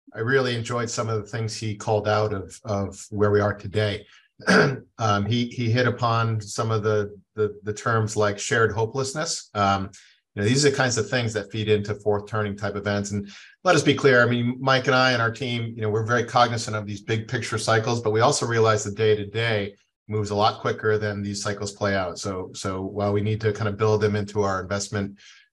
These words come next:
mindfulness, um, you know, the day-to-day doesn't necessarily, um, it's not held captive to these bigger trends, because they take, they can take much longer to play out. And there can be all kinds of, um, counter trends in markets along the way, especially when you factor in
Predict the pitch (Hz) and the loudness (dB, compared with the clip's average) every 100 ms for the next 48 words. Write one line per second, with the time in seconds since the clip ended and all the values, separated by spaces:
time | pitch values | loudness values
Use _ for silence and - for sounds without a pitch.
0 | - 107 131 135 165 190 202 - - 117 | -2 0 2 2 4 4 2 -2 0 2
1 | 113 110 107 101 101 _ _ - 117 107 | 4 4 2 -4 -8 _ _ -12 -8 -4
2 | 104 117 110 104 113 110 107 107 104 104 | -2 0 0 2 2 2 0 -2 -6 -6
3 | 107 - 110 107 101 98 98 110 101 98 | -6 0 2 2 0 -6 -8 -2 0 -2
4 | 98 _ _ _ _ _ 98 - 113 113 | -6 _ _ _ _ _ -10 -4 -2 0
5 | 110 - 110 - 101 - 98 90 110 101 | -2 2 2 2 -8 -6 -10 -6 -2 0
6 | 101 - - - - 170 135 117 113 113 | 0 -4 -14 -20 -2 2 2 4 2 2
7 | 107 110 104 104 101 98 101 98 - 107 | 2 0 0 -2 -10 -6 -8 -8 -10 -4
8 | 110 - 110 104 101 - 110 104 110 101 | -4 0 0 2 -2 2 2 4 4 2
9 | 101 - 107 101 101 - - 110 104 107 | -2 -4 -4 -4 -10 -16 -4 -2 0 2
10 | 107 107 - 196 233 - 120 110 107 _ | 4 2 2 2 4 4 4 2 0 _
11 | _ _ _ - 120 113 113 110 107 - | _ _ _ -2 2 4 4 0 -4 -8
12 | - 139 151 127 123 110 107 107 113 104 | -2 2 2 0 0 -2 -2 -6 -6 -2
13 | 107 107 110 101 104 104 101 101 120 101 | 2 2 0 -4 -4 -4 -2 0 0 0
14 | 101 - - 254 - 113 110 104 104 101 | -2 -2 2 2 0 -2 -2 -2 -4 -6
15 | 117 107 107 107 107 104 101 | -2 -2 -2 -4 -2 -2 -6